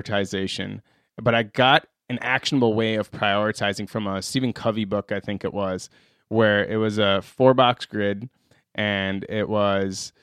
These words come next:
two terms on there. It was based on importance and urgency. And then so it was either important, not important, urgent, not urgent. And then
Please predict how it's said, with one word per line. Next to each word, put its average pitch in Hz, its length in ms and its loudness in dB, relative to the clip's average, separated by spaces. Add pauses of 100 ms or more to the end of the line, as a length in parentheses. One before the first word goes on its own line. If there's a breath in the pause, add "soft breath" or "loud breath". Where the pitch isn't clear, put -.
(140)
two 151 200 2
terms 123 320 0
on 104 120 0
there. 101 160 0
It 101 40 2
was 101 160 -2
based 113 320 -2
on 104 160 -2
importance 120 640 -4
and 107 120 -6
urgency. 98 640 -6 (200)
And 104 140 -6
then 101 160 -4
so 110 160 0
it 101 40 2
was 101 140 0
either 104 460 2 (280 soft breath)
important, 127 560 2
not 117 200 0
important, 110 440 0
urgent, 107 360 -2
not 104 240 0
urgent. 95 460 -2
And 101 160 -6
then 98 360 -6